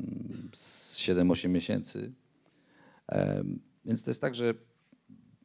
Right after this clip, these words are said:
w trakcie kręcenia filmu często się zdarzają takie sytuacje, że po prostu się kręci. Na przykład w Pod mocnym aniołem była taka sama sytuacja, że też kręciliśmy bardzo długo.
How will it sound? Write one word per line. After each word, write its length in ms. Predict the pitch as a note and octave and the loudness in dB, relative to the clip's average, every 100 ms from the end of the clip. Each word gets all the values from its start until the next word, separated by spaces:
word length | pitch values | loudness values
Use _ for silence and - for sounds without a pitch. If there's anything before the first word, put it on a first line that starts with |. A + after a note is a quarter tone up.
| - _ _ - | -20 _ _ -20
w 60 | - | 0
trakcie 360 | A2+ C3+ - A2+ | 4 6 4 -4
kręcenia 420 | G#2+ G2 G2+ F#2 | -2 0 2 2
filmu 720 | - G2+ F#2 F2 F2+ A2+ A2 | 0 0 2 4 2 0 -2
często 300 | - A#2+ - | 2 2 2
się 120 | E2 | -8
zdarzają 320 | F2+ E2 E2 D#2 | -6 -4 -4 -4
takie 180 | - | -8
sytuacje, 480 | E2 - D#2+ - F2 | -6 4 4 4 -2
że 100 | E2+ | -8
po 60 | - | -10
prostu 200 | - - | -14 -16
się 180 | - - | -14 -2
kręci. 320 | F2 D#2 - | 2 2 0
Na 60 | |
przykład 220 | - - D2+ | -6 -8 -10
w 20 | |
Pod 260 | _ E2+ | _ 0
mocnym 280 | F2 F2 F2 | 2 0 0
aniołem 260 | E2+ F2 D#2 | 2 2 2
była 140 | D#2 | -4
taka 180 | D#2 F2+ | -8 -12
sama 260 | - D#2+ E2+ | -12 -12 -12
sytuacja, 360 | - - - | -12 -12 -12
że 60 | D#2 | -14
też 160 | - | -16
kręciliśmy 440 | - D2 - D2 D2 | -14 -12 -10 -10 -10
bardzo 240 | C2+ D#2+ | -10 -10
długo. 280 | - - - | -12 -14 -16